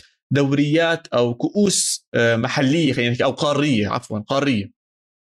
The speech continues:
كأس العالم له خصوصية أكتر. بتمنى إنه يصير في تغيير عليه. سمعنا إنفانتينو طلع حكى بالموضوع إنه ممكن يصير في تغييرات، ممكن كل سنتين كأس العالم وغيره من هذا الحكي،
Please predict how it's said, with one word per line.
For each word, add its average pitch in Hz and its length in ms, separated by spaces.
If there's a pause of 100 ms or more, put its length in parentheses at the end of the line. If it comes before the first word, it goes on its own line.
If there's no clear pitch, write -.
(260)
كأس 202 160
العالم 156 280
له 151 80
خصوصية 123 480
أكتر. 107 200
بتمنى 180 680 (400)
إنه 151 200
يصير 139 380
في 139 240
تغيير 131 460
عليه. 120 200
سمعنا 139 680
إنفانتينو 131 460
طلع 123 200
حكى 131 240
بالموضوع 117 400
إنه 113 300
ممكن 151 360
يصير 123 220
في 123 100
تغييرات، 117 520
ممكن 110 220
كل 104 160
سنتين 151 380
كأس - 200
العالم 131 320
وغيره 117 300
من 107 140
هذا 110 140
الحكي، 202 400